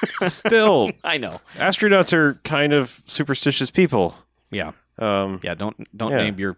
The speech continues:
Speaker 2: like,
Speaker 1: top secret robot Jinx.
Speaker 2: "Hey, Jinx, do you have a stick of Beemans?" And, you know, <laughs> then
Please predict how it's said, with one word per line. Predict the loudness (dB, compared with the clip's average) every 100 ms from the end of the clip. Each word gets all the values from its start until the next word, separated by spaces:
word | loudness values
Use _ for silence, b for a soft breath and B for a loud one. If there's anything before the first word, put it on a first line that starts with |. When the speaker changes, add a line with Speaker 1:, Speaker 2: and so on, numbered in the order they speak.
| -4
Speaker 2:
like, | -4
Speaker 1:
top | -2 -4
secret | -4 -6 -8
robot | -8 -8 -10
Jinx. | -12 -10 -4
Speaker 2:
"Hey, | -2
Jinx, | 0 0 0
do | 0
you | 0
have |
a | 0
stick | -6 -6
of | -2
Beemans?" | -2 -2 -4 -8 -12
And, | -12 -14 -12
you |
know, | -10
<laughs> | -6 -4 -4 -2 -2
then | 2 0 0